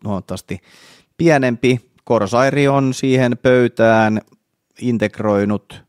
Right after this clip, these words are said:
siihen on saatavilla lisähinnasta, ö, kahdella sähkömoottorilla varustettu siis sähkötoiminto.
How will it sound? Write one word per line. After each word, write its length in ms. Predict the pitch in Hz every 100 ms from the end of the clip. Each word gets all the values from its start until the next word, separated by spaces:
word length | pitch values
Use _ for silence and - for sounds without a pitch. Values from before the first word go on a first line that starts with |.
| _
siihen 220 | - 104
on 80 | 101
saatavilla 540 | 110 120 113 107 101 101
lisähinnasta, 920 | 113 113 107 98 98 - - 95 92
ö, 240 | 65 92
kahdella 600 | - 107 104 98 92 95 -
sähkömoottorilla 960 | 107 104 - 98 98 - 90 92 92 92
varustettu 600 | 87 95 - - _ -
siis 460 | 85 92 104 - _ _ - - - _ _ _
sähkötoiminto. 1600 | - 147 - 143 - _ _ _ _ 139 131 127 120 120 123